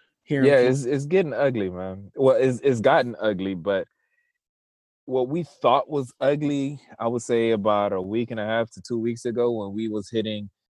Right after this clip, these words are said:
Speaker 2: daily records of two thousand five hundred. Now that looks like nothing compared to the numbers we're seeing now. And, uh,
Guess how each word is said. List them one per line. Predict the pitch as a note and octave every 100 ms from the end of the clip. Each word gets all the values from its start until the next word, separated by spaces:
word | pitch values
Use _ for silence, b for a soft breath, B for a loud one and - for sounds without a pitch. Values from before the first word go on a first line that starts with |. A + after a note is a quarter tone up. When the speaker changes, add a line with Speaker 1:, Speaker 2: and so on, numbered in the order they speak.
| _ E3
Speaker 2:
daily | A2+ A2+ A2+
records | G#2 A2 A2 A2 G#2 -
of | G2+ G2 F#2+ F2+ - -
two | - B2 -
thousand | G#2+ G#2+ G2+ G#2+ G#2 G#2 G#2 G2+ -
five | G2+ G2+ F2
hundred. | A2 A#2+ C3+ D3 - _ b b
Now | G2+ A2 A#2
that | G#2+ G2+
looks | G#2 -
like | G2+ F#2+ F2+
nothing | G2+ G2+ F#2
compared | F2 F2 G2+ G2
to | -
the | F2+
numbers | F2+ F#2 E2+
we're | F#2 F2+
seeing | G2+ F#2 F2
now. | F#2 F2 D#2+ _ _ _ _ _ _ _ _
And, | - F#2+ F2
uh, | F2 E2+ E2+